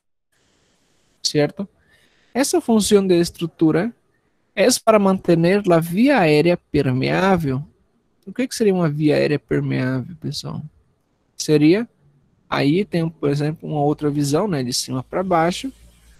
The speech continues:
Teríamos uma tráquea completamente aberta,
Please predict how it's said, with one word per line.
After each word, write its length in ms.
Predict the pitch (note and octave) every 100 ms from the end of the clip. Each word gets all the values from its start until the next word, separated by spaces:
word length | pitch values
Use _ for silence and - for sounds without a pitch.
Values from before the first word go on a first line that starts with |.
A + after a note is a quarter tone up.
| - - - - -
Teríamos 600 | E3 D#3+ E3 F#3+ G#3+ - _ _ _ -
uma 460 | E3+ E3+ G3+ A#3 - _ _ _ _ _ _ _
tráquea 580 | - F3+ G3 - C#3+ C#3 _ _ _
completamente 800 | G3+ A#3+ A3 - F#3 F3 F3+ G#3
aberta, 600 | G3+ F3 E3+ E3 D3+